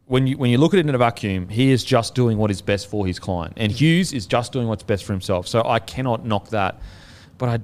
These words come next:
I, I just don't like it, man. Like, you just re-signed. And I understand the timing of it all because they haven't locked Munster up yet, and he's kind of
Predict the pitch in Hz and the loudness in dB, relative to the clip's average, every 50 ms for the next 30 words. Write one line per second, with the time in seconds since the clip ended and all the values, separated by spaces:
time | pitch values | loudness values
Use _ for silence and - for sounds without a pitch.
0 | - - - 104 113 135 143 - - - 135 135 131 117 107 101 117 123 117 120 | -6 -10 -8 -6 -4 -4 -4 -4 -2 0 0 2 2 2 2 2 2 2 0 -2
1 | 95 90 95 107 117 120 123 107 101 - - 117 - 143 139 131 - - 131 131 | -4 -4 -2 -2 -2 -2 -2 -2 -4 -4 -6 -4 0 0 0 0 0 0 0 0
2 | 123 104 - - 113 113 113 107 98 98 101 104 - - - - - - - - | 0 0 0 0 2 2 4 2 2 0 -2 -4 -8 -16 -20 -20 -20 -20 -20 -20
3 | - - _ _ _ _ _ _ _ _ _ _ _ _ _ _ _ - 139 131 | -20 -20 _ _ _ _ _ _ _ _ _ _ _ _ _ _ _ -2 0 0
4 | 135 151 165 165 151 - - - 151 143 143 135 120 117 - - 120 123 127 135 | 2 2 2 2 0 -2 0 2 2 4 4 2 0 -2 -2 0 2 2 4 4
5 | 147 139 135 131 139 147 156 175 175 156 143 - 117 - 113 101 104 117 117 120 | 2 2 2 4 6 6 6 6 4 2 2 0 2 2 2 2 2 2 2 2
6 | 117 113 - - 113 107 107 - - 117 110 104 - 110 107 104 101 101 - - | 2 2 2 2 0 0 0 0 2 4 4 4 2 2 2 2 2 2 -2 -10
7 | - - - - - - - 113 107 107 123 123 117 - - - 135 120 110 95 | -20 -20 -20 -20 -14 -6 -4 -2 0 2 4 4 4 2 2 2 2 2 2 0
8 | - | -4